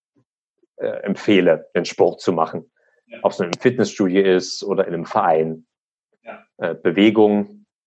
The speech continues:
Speaker 1: is the key.
Speaker 2: Geil.
Speaker 1: <laughs>
Speaker 2: Mega. Arne, ich bin wirklich furchtbar dankbar für dieses Gespräch. Es hat mich inspiriert. Ich glaube, es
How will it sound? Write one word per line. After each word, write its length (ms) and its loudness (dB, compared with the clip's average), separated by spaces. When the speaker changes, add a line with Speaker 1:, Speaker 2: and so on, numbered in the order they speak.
Speaker 1:
is 280 0
the 100 2
key. 300 -2
Speaker 2:
Geil. 320 -8
Speaker 1:
<laughs> 600 -2
Speaker 2:
Mega. 600 -6
Arne, 360 0
ich 140 -16
bin 340 -10
wirklich 500 -10
furchtbar 420 -2
dankbar 320 -4
für 100 -12
dieses 220 -2
Gespräch. 480 -2
Es 120 -4
hat 140 0
mich 360 0
inspiriert. 760 0
Ich 160 -12
glaube, 260 2
es 240 -2